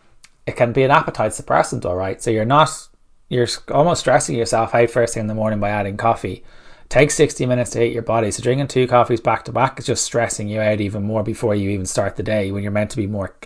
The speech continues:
like, your body's already stressed the most in the morning anyway. So you're putting more fire onto, or fuel onto the fire by having more caffeine.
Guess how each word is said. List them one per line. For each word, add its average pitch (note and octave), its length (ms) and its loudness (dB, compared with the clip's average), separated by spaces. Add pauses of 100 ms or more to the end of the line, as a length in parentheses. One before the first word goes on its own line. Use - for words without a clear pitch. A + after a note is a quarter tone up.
(280)
like, B2 160 0
your B2+ 100 4
body's C#3 300 8
already C3+ 200 8
stressed - 440 2 (200)
the - 40 -6
most G#2+ 320 0
in A2 80 -4
the G2+ 60 -4
morning G2 320 -2
anyway. G#2+ 340 -4 (380)
So - 140 -4
you're B2 160 6
putting B2+ 380 6
more A#2+ 180 8
fire A#2 400 6
onto, G#2+ 320 -2 (100)
or B2 80 -2
fuel A#2+ 240 4
onto G#2+ 200 2
the - 80 -4
fire A2 380 -2 (360)
by G2+ 200 2 (300)
having A2 340 2
more G#2+ 220 2
caffeine. - 480 -2